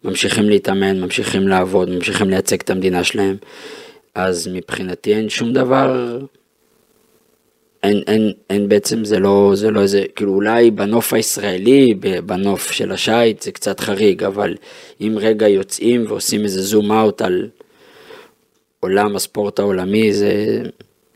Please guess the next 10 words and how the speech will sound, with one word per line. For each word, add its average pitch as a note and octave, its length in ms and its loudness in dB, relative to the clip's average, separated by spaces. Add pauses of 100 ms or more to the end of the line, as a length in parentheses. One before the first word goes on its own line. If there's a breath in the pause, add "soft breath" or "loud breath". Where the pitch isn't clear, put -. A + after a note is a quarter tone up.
(200)
אתה - 80 -8
יודע, F2 160 0
כדורגלנים G#2 720 0
כל G2 200 2
היום G#2+ 160 4
עוברים, G2+ 440 -2
ו-, F#2+ 720 2 (360)
אז G#2+ 440 0 (680)
היא G2+ 100 -8
בחרה, F#2+ 480 0